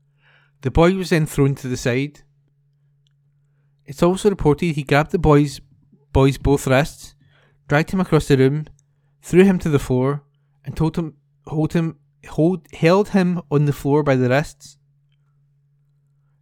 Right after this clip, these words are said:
The youngster's wrists were reddened as a result of the alleged incident on April the thirtieth, twenty nineteen. It's accused that on more, on multiple occasions,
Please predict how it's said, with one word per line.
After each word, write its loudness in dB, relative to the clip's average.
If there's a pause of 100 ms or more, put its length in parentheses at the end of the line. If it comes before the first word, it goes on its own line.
The -4
youngster's -2
wrists -2
were -6
reddened -2
as -10
a -4
result -4
of -4
the -2
alleged -4
incident -8
on -8
April -4
the -6
thirtieth, -4
twenty -8
nineteen. -8 (1700)
It's -6
accused -2
that -4
on 0
more, -2
on -2
multiple -2
occasions, -4